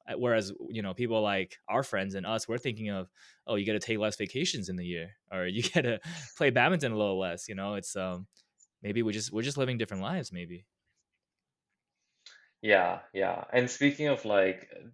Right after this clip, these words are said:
Speaker 2: these type of people, right? I, I think you're the one who brought this to, brought this up to me, like, this concept of, was it, like, a dinkwad?
Speaker 1: <laughs> Yes, yes.
Speaker 2: You
Speaker 1: Can you
Speaker 2: wanna just
Speaker 1: explain that real
Speaker 2: explain
Speaker 1: quick?
Speaker 2: that?
Speaker 1: Sure.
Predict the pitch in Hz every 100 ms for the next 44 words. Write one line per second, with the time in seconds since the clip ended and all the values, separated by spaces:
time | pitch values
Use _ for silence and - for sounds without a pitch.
0 | _ _ _ 117 110 - 101 - 101 95
1 | 87 95 95 107 - 123 127 127 120 113
2 | 117 127 120 107 101 95 98 95 95 -
3 | - 98 _ 101 95 98 98 95 92 92
4 | 92 90 92 92 95 - - _ - -
5 | 101 107 98 98 92 101 95 92 90 95
6 | 92 104 123 135 156 - - _ _ -
7 | 135 160 - 180 190 147 147 131 107 -
8 | - 113 104 101 110 117 135 123 120 120
9 | 120 113 120 127 139 - - - - -
10 | 180 107